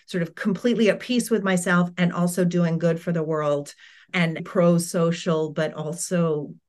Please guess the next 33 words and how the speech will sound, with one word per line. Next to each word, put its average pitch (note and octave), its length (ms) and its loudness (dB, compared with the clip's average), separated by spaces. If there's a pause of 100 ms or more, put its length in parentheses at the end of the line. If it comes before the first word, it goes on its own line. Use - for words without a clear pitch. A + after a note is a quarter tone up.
(220)
deep F3+ 300 2
self-care E3 760 0
and E3+ 140 -2
self-respect, D3+ 840 -8 (480)
uh, F3 260 -8
as F3 200 0
part E3 400 -2
of D3+ 120 -2
it. - 180 -4
So F3 120 2
no F3+ 240 6
dissociation D#3 1040 -2 (100)
at E3 160 -2
all C#3+ 440 -4
and, D#3+ 360 -6 (160)
and E3 320 -4
ease E3+ 640 4
with D#3+ 220 -2
it D3 140 -2
and D#3 120 -6
having D#3 240 -6
done D3+ 180 -4
all D3 100 -2
your D#3 160 -2
shadow D3 380 -4
work C3 220 -6
and D3 100 -4
all C#3+ 120 -6
that D#3+ 160 -10
kind E3 140 -6
of - 80 -12
stuff. - 440 -6 (880)
And G3 580 4